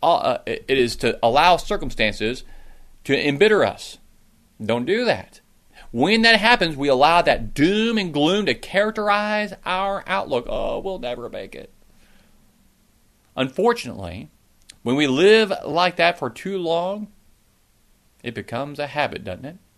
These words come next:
And we can't imagine being able to think any other way. <clears throat>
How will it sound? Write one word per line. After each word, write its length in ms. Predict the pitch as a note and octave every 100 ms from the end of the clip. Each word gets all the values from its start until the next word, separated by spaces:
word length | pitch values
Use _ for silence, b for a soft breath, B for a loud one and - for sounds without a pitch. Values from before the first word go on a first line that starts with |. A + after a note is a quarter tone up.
| _ _ _ _ b b
And 100 | D3
we 80 | F3
can't 220 | G#3+ A3
imagine 460 | G3+ G#3+ G#3+ E3+
being 240 | D3+ F3 E3 -
able 300 | F#3+ G3 G3
to 120 | C3+
think 300 | - E3+ - _
any 520 | F3 F#3 G3 G3 F#3 - _ -
other 460 | D3 C#3 D3+ D3+ D#3 _
way. 640 | - A2 A2+ A2 F2 - _ _
<clears throat> 120 | -